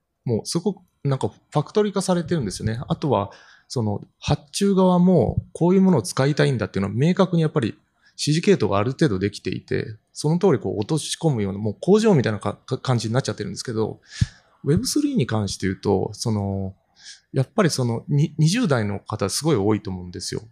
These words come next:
あの、コントラクトコードを書く方って。で、めちゃくちゃテックドリブンで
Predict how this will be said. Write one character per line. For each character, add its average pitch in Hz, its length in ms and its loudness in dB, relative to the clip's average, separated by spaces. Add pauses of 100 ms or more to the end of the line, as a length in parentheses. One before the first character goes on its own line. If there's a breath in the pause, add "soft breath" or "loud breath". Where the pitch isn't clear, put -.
(120)
あ 123 100 -6
の、 104 100 -4
コ 120 140 -2
ン 117 40 -2
ト 113 80 -2
ラ 113 100 0
ク - 80 -20
ト 110 100 -6
コ 110 120 0
ー - 20 -2
ド 98 60 -4
を 92 120 -14
書 104 100 -2
く - 180 -14
方 101 260 -8
っ - 40 -14
て。 - 260 -12 (460 loud breath)
で、 120 140 0 (320)
め 131 140 2
ち - 80 -2
ゃ 214 40 -2
く - 40 -8
ち - 100 -2
ゃ 208 60 0
テ - 300 -2
ッ - 100 -8
ク 196 100 0
ド 190 80 6
リ 185 80 4
ブ 131 160 -2
ン 92 140 -6
で 101 280 -4